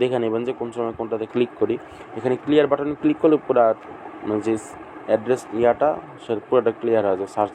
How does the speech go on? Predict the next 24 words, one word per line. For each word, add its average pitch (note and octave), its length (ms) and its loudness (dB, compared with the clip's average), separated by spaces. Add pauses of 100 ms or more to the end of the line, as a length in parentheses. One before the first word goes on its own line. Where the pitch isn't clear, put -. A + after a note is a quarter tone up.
বার, F#2 120 -2 (100)
ঠিক C3 120 -4
আছে? B2 140 -4 (100)
পুরো A2 200 0
ক্লিয়ার A2 200 6
হয়ে G2 80 4
যাবে। A#2 160 -8 (440)
তখন D3 220 4
আমরা C3+ 220 4
আবার A#2+ 120 4 (100)
দিলাম B2 220 4 (180)
আমাদের A2+ 240 -2 (120)
প্যারামিটারটা, A2+ 560 -2
তখন A2 220 -2 (160)
এক্সিকিউট A#2 480 -4
দিলাম F2+ 200 -2 (440)
লোড A#2 240 4 (120)
করার G#2 180 2 (100)
জন্য। F2+ 160 -12 (120)
আচ্ছা, - 180 -18 (560)
তো A1+ 60 -8
আসলো। - 340 -8 (1000)
এবার F3+ 200 4
আমাদের D#3+ 400 4